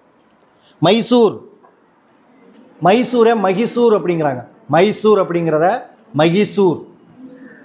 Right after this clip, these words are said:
ஏற்காடு, ஏற்காடு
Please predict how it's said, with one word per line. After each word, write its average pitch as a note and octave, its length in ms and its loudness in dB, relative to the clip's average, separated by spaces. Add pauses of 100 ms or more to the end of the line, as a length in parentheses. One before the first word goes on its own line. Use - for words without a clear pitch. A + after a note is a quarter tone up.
(1700)
ஏற்காடு, A3+ 500 0 (2500)
ஏற்காடு A#3+ 340 2